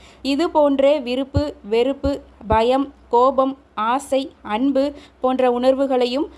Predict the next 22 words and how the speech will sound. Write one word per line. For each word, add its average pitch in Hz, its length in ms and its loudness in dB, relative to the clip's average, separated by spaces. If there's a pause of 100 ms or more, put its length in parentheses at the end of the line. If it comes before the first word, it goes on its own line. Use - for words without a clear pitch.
(140)
நாம் 240 440 0
நம்முடைய 247 480 0
மன 233 480 0
அனுபவமாகவே 240 840 0
உணர்ந்து 226 640 -4
அறிகின்றோம். 196 640 -2 (280)
இந்த 285 220 4
உணர்வுகளின் 302 720 -2
தன்மைதான் 262 640 -2
என்ன? 214 380 -4 (640)
இவற்றை 294 720 2
நாம் 233 480 0
எந்த 277 400 0
புலன்களின் 285 540 2
மூலம் 247 540 -2
உணர்ந்தறிகிறோம்? 220 760 0 (260)
அதாவது, 202 600 0 (280)
நாம் 240 380 0 (180)
நமது 247 420 0
உடல் 277 240 4
உணர்வுகளை 285 640 0
எல்லாம் 262 400 2